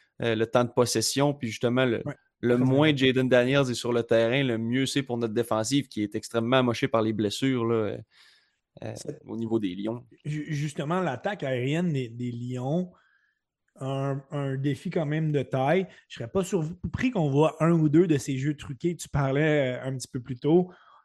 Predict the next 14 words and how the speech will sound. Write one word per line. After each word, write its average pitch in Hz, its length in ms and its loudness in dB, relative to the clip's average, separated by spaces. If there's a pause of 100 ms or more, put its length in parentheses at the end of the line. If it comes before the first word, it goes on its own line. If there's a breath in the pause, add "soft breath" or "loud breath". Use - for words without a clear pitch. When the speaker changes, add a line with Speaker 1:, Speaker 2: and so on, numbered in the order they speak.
(140)
Speaker 2:
Ça - 240 -8
pourrait 151 420 2
donner 175 260 4
le 147 80 -2
ton 185 240 -2
dans 151 240 -2
un 135 80 -6
match, 151 280 -4
ça 117 120 -6
pourrait 143 300 -2
faire 147 320 0
mal 165 500 2
à, 131 540 -4
à, - 100 -14